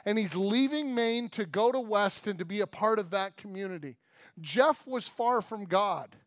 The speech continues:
Don't tell me you don't know people like Jeff. His last plea in his last pre-service meeting was that we don't forget that there's a lot of people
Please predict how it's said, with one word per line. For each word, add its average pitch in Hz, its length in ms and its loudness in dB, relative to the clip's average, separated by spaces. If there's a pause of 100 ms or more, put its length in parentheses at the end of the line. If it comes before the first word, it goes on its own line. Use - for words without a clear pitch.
(340)
Don't 247 320 2
tell 381 360 4
me 240 100 -2
you 208 160 -4
don't 240 240 -2
know 262 220 2
people 180 400 -6
like 165 220 2
Jeff. - 520 -8 (300)
His 240 200 0
last 226 560 2
plea 233 460 -4
in 196 80 0
his 196 240 -2
last 208 400 4
pre-service 226 680 -4
meeting 190 360 -6 (500)
was 208 220 -2
that 175 200 -2
we 233 160 0
don't 285 260 2
forget 226 440 0
that 208 120 -6
there's 185 220 -4
a 185 40 -10
lot 190 220 0
of 185 80 -6
people 202 440 -8